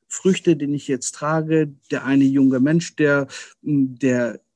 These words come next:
den ich in, in Openberg-Schule, also eine Förderschule, entdeckt hatte, heute Jura studiert. Wer hätte das gedacht gehabt? Von Förderschule zu Jurastudium. Jemand, der wirklich steile Karriere gelegt hat, von,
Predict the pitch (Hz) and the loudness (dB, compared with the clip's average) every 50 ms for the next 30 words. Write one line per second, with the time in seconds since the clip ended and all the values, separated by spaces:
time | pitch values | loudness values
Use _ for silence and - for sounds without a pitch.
0 | _ _ - 156 156 156 156 151 139 - 143 151 143 127 - _ - 151 151 143 | _ _ -2 2 4 4 6 4 2 2 0 0 0 -2 -2 _ 0 0 2 2
1 | - 202 240 208 - - 190 160 139 139 123 113 - - - 131 120 117 113 92 | 0 -2 -2 -2 2 2 2 2 2 0 -2 -4 -6 -8 -4 -4 -2 -2 -2 -4
2 | 123 120 - 123 120 123 131 123 - - 220 254 214 180 156 - - 143 135 127 | -4 -6 -4 -2 0 0 0 0 -2 -4 -4 -2 -2 -2 -2 -2 -4 -4 -2 -2
3 | 123 110 - 127 127 123 - 170 - - 131 110 104 - 127 139 165 196 170 _ | -2 -4 -2 -4 -2 -2 -2 -4 -4 -6 -10 -10 -6 -4 -2 -2 -2 -2 -6 _
4 | _ _ _ _ - 151 151 156 165 165 - 185 185 190 196 190 - - - _ | _ _ _ _ -4 0 0 0 0 0 0 0 2 2 0 -2 -6 -14 -20 _
5 | _ _ _ _ _ _ _ _ _ _ _ _ _ - - 156 196 220 180 135 | _ _ _ _ _ _ _ _ _ _ _ _ _ -6 -2 2 4 4 2 2
6 | 120 104 104 - - - - 107 98 107 104 95 101 - - - _ - 107 101 | -2 -6 -8 -10 -12 -14 -14 -12 -8 -8 -8 -8 -10 -16 -20 -20 _ -12 -12 -10
7 | - 143 131 - 139 - - - 143 170 175 170 - - 131 107 98 - _ _ | -8 -8 -8 -8 -8 -8 -8 -8 -6 -8 -8 -10 -10 -10 -12 -12 -12 -16 _ _
8 | _ _ _ _ _ _ _ - - - 147 143 135 123 - - - 180 190 180 | _ _ _ _ _ _ _ -10 -4 -2 0 2 0 0 -2 -4 0 2 2 2
9 | 175 175 165 - - 170 165 156 160 165 156 - _ - - 143 135 127 156 165 | 2 0 0 -2 0 0 0 0 0 -2 -4 -6 _ -12 -8 -6 -4 -4 -4 -4
10 | 160 151 123 - - - 117 98 101 101 95 95 104 - - - - _ - 123 | -4 -6 -10 -10 -12 -12 -12 -10 -10 -10 -12 -12 -14 -18 -20 -20 -20 _ -4 -2
11 | 135 143 147 147 143 143 139 135 139 135 131 127 151 170 170 - 151 - - - | -2 0 0 -2 -2 -2 -4 -2 -2 -4 -4 -2 -4 -6 -4 -6 -8 -8 -8 -8
12 | 147 147 151 147 - - 139 131 147 156 180 185 180 160 139 127 113 101 - _ | -8 -8 -8 -10 -10 -12 -10 -6 -2 0 2 2 0 0 -2 -4 -4 -6 -10 _
13 | _ - 131 - - 117 113 113 107 107 - - 117 107 101 - - - - - | _ -14 -12 -10 -6 -4 -4 -4 -4 -6 -10 -14 -14 -14 -14 -16 -18 -18 -16 -8
14 | - 131 123 117 113 117 | -2 0 0 0 0 -2